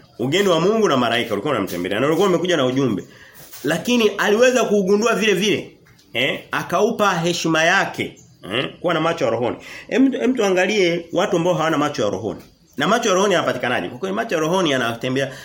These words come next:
yanapatikana kwa kutembea na Mungu, kwa kusikia sauti ya Mungu. Kama alivyokuwa anafanya Ibrahim. Huwezi ukasema kwamba ninajifundisha namna ya kuwa na macho ya rohoni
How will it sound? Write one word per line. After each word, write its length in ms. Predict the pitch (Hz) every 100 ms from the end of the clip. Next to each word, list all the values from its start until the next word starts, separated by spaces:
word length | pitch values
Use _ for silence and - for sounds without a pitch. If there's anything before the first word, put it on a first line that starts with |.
| -
yanapatikana 460 | 131 131 135 160 135
kwa 120 | 107
kutembea 300 | - 98 95
na 80 | 78
Mungu, 140 | 64 -
kwa 120 | - 113
kusikia 280 | 113 -
sauti 240 | 127 127 -
ya 60 |
Mungu. 180 | 85 - -
Kama 200 | 185 214
alivyokuwa 280 | 160 139 117
anafanya 220 | 117 92
Ibrahim. 260 | - 78 - - - -
Huwezi 340 | 151 180 233 208
ukasema 280 | 170 196
kwamba 220 | 180 180 165
ninajifundisha 800 | 147 139 127 - 139 160 151
namna 220 | 131 156 131
ya 60 |
kuwa 140 | - 147
na 60 |
macho 220 | 127 135
ya 60 | 107
rohoni 420 | 101 120 127 98